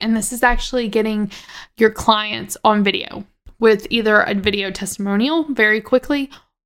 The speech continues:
or by interviewing them and creating a case study. Both of these are super powerful methods that you can tap into. So I would love to know which of these three video methods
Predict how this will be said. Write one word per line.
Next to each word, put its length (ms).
or 320
by 240
interviewing 600
them 280
and 120
creating 560
a 40
case 320
study. 440
Both 200
of 100
these 180
are 80
super 380
powerful 480
methods 480
that 140
you 120
can 220
tap 280
into. 440
So 300
I 160
would 120
love 260
to 140
know 200
which 440
of 260
these 300
three 240
video 320
methods 720